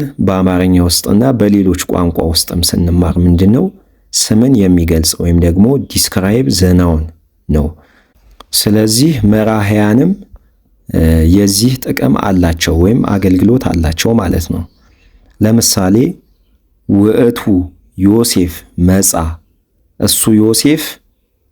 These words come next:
መጣ ማለት እንችላለን። አሁን እሱ የሚለው ወደ ዮሴፍ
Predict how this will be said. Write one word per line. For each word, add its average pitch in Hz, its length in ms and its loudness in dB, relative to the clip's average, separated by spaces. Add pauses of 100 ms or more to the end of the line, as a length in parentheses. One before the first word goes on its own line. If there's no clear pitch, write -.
(160)
መጣ 92 360 0 (720)
ማለት 87 340 -2
እንችላለን። 82 600 -2
አሁን 101 240 2 (600)
እሱ 135 260 0 (240)
የሚለው 104 520 2 (200)
ወደ 98 260 0 (160)
ዮሴፍ 110 460 2